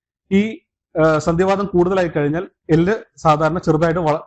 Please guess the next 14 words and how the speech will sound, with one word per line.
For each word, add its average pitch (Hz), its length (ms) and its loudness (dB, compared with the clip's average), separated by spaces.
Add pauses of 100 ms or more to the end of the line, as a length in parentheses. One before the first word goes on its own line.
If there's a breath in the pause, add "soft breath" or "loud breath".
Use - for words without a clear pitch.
വളയാൻ 165 300 2
തുടങ്ങുന്നു, 117 400 -6
ഒന്നുകിൽ 160 300 0
വാൾഗസ് 156 480 0
അല്ലെങ്കിൽ 160 300 -2
വാരസ് 147 380 -2
ഡിഫോമിറ്റിയിലേക്ക് 147 580 -8
പോകുന്നു. 117 340 -10 (680)
ഇങ്ങനെ 233 380 -2
already 208 560 0
നമ്മൾ 185 240 -6
മുട്ട് 175 260 -6
വളയാൻ 170 320 0
തുടങ്ങിക്കഴിഞ്ഞാൽ 147 600 -4